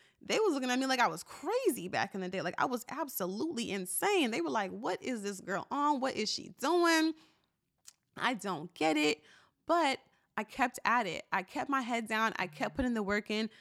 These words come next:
I kept at it, okay? And I'm coming up against similar obstacles right now in this new journey to success that I'm creating in building this business, right?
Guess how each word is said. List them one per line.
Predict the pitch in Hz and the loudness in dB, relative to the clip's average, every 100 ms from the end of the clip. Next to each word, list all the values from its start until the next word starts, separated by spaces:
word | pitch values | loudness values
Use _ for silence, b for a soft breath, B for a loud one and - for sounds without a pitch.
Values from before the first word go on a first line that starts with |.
| B B | B B
I | 208 | -4
kept | - 233 - | 0 0 0
at | - 220 190 | 0 2 0
it, | - | -4
okay? | 190 233 208 208 B B B | -6 -4 -4 -4 B B B
And | 226 - | -4 2
I'm | 339 277 | 2 2
coming | 285 269 247 | -2 0 2
up | 233 - | 2 0
against | 220 220 220 - | -2 -4 -4 -4
similar | 254 226 226 | -2 -2 0
obstacles | - 202 - - 214 202 | 2 0 -2 -10 -8 -8
right | 180 208 - | -2 -2 0
now | 190 214 202 - | 0 2 2 0
in | 196 196 180 | -4 -6 -4
this | 202 214 - | -4 -4 -6
new | 185 196 254 | -4 -2 -2
journey | 185 180 156 135 - b b | -2 -4 -4 -6 -10 b b
to | - 233 | -8 -6
success | 185 - - 165 190 - - | -6 -4 0 0 -2 -8 -4
that | 196 | -2
I'm | 180 190 | -2 -4
creating | - 160 156 117 110 | -6 -6 -4 -6 -6
in | 185 208 | -4 -4
building | 175 190 208 214 185 | -2 -2 -2 -2 -2
this | 185 - - | -6 -8 -4
business, | 202 254 196 - - - | -2 0 -2 -6 -6 -4
right? | - 196 226 | -2 0 -2